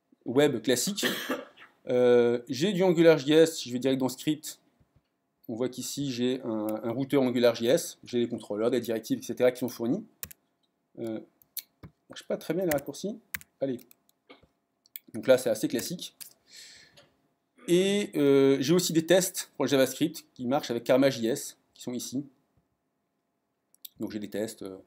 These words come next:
voilà, je teste mes contrôleurs. Voilà, c'est juste pour montrer vite fait l'appli. On va, euh,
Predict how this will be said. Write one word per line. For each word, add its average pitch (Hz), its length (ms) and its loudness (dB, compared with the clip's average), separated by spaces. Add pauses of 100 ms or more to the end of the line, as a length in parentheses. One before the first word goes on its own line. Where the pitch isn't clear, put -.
(220)
voilà, 113 200 0
je - 60 -6
teste 131 140 -4
mes 131 100 2
contrôleurs. 113 440 -6 (1160)
Voilà, 160 140 2
c'est 180 120 -2
juste 196 140 -2
pour 190 100 -6
montrer 185 240 -2
vite 170 160 -4
fait 202 80 0
l'appli. 185 380 2 (640)
On 135 100 2
va, 165 240 12
euh, 127 560 2